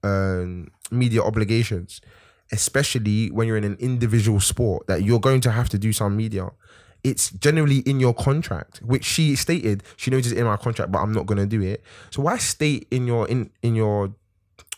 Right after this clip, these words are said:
it's not a press conference 'cause she's done it on Instagram, uh, that you know it's in your contract, but I'm not gonna do it. Like,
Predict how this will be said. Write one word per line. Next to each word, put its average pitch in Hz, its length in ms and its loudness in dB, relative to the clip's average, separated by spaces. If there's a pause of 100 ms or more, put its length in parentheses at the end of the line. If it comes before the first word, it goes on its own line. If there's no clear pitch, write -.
(200)
it's - 120 -10
not 120 80 -2
a 101 40 0
press - 200 -2
conference 90 240 -6
'cause - 120 -12
she's - 20 -2
done 101 120 -2
it - 20 -2
on 82 100 -4
Instagram, 90 540 -6 (440)
uh, 98 520 0 (260)
that 90 280 -2 (200)
you 117 160 -2
know 127 240 2
it's 120 100 -2
in 120 140 -8
your 110 120 -2
contract, - 600 -8 (140)
but 110 80 4
I'm 120 180 2
not 104 120 -4
gonna 107 200 -2
do 117 180 0
it. 85 220 -4 (340)
Like, 120 220 -2